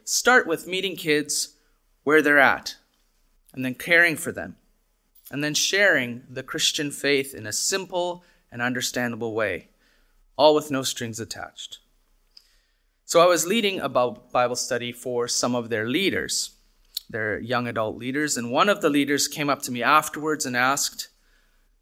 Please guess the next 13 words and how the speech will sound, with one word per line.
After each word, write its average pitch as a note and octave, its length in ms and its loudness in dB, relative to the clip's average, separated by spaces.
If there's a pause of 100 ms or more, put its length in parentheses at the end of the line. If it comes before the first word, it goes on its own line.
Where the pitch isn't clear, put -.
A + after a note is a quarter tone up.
(380)
"Why A3+ 240 6
did B3+ 200 -4
Jesus E3 460 -4
have - 320 -4
to - 80 -8
die?" G#2+ 440 -2 (840)
Apparently A#2 300 -6
she'd A2+ 300 -6
been A2+ 180 -10
wrestling A2 500 -2
with G2 160 -12
this - 460 -6
question. E2+ 540 -6